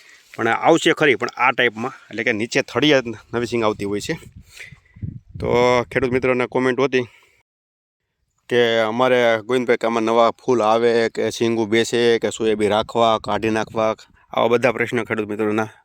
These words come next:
હોય છે. તો આ ટાઈપનો ખેડૂત મિત્ર હોય છે કે જે નીચેનો ભાગ હોય ને એમાં હંમેશા નવો ફાલ આવતો હોય છે એક વેતની અંદર અને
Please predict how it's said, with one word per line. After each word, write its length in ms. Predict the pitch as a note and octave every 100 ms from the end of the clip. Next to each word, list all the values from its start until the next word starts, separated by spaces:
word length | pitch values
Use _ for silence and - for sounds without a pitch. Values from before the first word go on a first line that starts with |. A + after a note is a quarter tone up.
| -
હોય 200 | G#2 G2+
છે. 100 | - - _ - - - _ _ -
તો 120 | A2 G#2+ G#2+ -
આ 140 | B2+ A#2+
ટાઈપનો 320 | A#2+ A#2 A#2
ખેડૂત 220 | A#2 A#2+
મિત્ર 140 | A2+ A#2+
હોય 240 | A2 A2+ -
છે 80 | A#2+
કે 140 | A#2+ G#2+
જે 80 | A2
નીચેનો 480 | G2+ A2 A#2+ A#2+ A2
ભાગ 180 | A2+ A2
હોય 120 | A#2+ G#2+
ને 80 | F#2+ - _ _ _ _ _ _ _ _ _ -
એમાં 640 | A2 A2 A#2 A#2 A2+ A2+ G#2+ - _ - -
હંમેશા 480 | A2+ A2+ G#2+ A#2+ A2
નવો 240 | G#2 A2 G#2+ -
ફાલ 160 | A2+
આવતો 280 | G#2 A#2+ A#2+ G#2+
હોય 120 | G2 -
છે 120 | A2 G#2+ - A2+
એક 80 | -
વેતની 320 | G#2+ - A2 G#2+
અંદર 180 | A2 G#2+
અને 120 | G#2